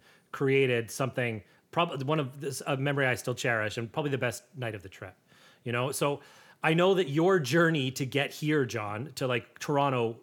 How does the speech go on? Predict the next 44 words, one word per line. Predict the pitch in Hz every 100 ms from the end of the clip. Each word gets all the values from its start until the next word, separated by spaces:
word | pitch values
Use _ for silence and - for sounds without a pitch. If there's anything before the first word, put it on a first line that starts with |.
| _ _ _ _ -
comedy, | 156 156 151 113
like, | 113 110 104 -
it |
hasn't | 131 170 170 156
been | 156
a | 135
straight | 127 156 131
line. | 131 117 101 107 - -
So | - 156
I'm | 151 175
hoping | 147 147 180
you | 165
could | 170
tell | 160
us | 156
a |
little | 135 147
bit | 143
about, | 127 127 123
like, | 139 113 - - - 147
the | 131
path | - 135 131
you | 131
took | 139 131
from, | - 135 117 123
you | 156
know, | 110
from | - 131
Glasgow, | 117 120 127 120 110 107 - -
eventually | 127 127 127 131 120 117 -
deciding | 123 127 120
to |
call | 117 113
Toronto | - 117 117
your | 110 101
home. | 92 147 131 98 127
What, | 120 131 _ - - - 127 123 170 143 147 -
how, | - 147 143
how | -
did | 139
that | 131
look | 110 165
for | - 95
you? | 90